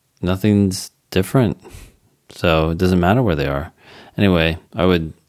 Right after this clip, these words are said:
question your assumptions that you're limited to these two schools, that this is the outcomes you would get. Um, most probably I'll get a s-,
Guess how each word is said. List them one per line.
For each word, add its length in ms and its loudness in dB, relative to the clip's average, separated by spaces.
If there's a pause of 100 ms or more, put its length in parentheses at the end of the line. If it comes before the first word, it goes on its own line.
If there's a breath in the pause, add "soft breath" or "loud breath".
(240)
question 480 0
your 160 4
assumptions 840 -4
that 180 -4
you're 160 2
limited 440 0
to 80 -6
these 220 0
two 200 -4
schools, 640 2
that 140 -8
this 180 -8
is 140 -8
the 140 0
outcomes 460 0
you 80 0
would 160 -2
get. 420 2 (800 loud breath)
Um, 500 0
most 400 0
probably 500 2
I'll 120 4
get 180 -2
a 20 0
s-, 240 -4